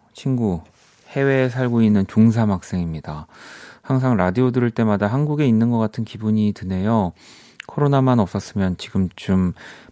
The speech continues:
방학이라 한국에 있었을 텐데, 유유, 이렇게 보내줬습니다. 어,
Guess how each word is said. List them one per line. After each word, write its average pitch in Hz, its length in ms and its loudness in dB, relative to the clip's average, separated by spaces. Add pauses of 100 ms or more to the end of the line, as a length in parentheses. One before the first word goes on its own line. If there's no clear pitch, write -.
방학이라 92 460 0
한국에 131 320 2
있었을 98 320 -2
텐데, 90 800 0
유유, 92 320 0
이렇게 - 320 -4 (1500)
보내줬습니다. 85 880 -2
어, 110 560 2